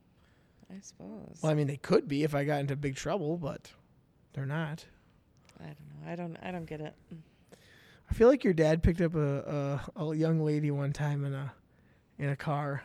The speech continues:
Speaker 2: in a
Speaker 1: Is it,
Speaker 2: station
Speaker 1: did he
Speaker 2: wagon.
Speaker 1: tell you this story, or?
Speaker 2: Uh, I think you told me the story
Speaker 1: I
Speaker 2: once.
Speaker 1: did?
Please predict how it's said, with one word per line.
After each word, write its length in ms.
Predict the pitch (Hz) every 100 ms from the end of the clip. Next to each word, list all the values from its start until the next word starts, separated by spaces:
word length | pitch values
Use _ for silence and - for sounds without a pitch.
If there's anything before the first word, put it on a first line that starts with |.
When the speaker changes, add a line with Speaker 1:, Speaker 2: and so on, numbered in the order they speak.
| -
Speaker 2:
in 100 | 170
a 40 |
Speaker 1:
Is 80 | 143
it, 40 |
Speaker 2:
station 340 | 190 170 165 160
Speaker 1:
did 60 |
he 60 | 147
Speaker 2:
wagon. 160 | 143 -
Speaker 1:
tell 80 | 247
you 80 |
this 180 | 302 311
story, 420 | - 320 320 330 247
or? 360 | 190 190 196
Speaker 2:
Uh, 320 | 277 320 311 339
I 40 |
think 240 | - 370 214
you 120 | 233
told 200 | 202 147
me 80 | 143
the 80 |
story 380 | 139 - 143 147
Speaker 1:
I 40 | 151
Speaker 2:
once. 120 | 156
Speaker 1:
did? 440 | 196 277 370 349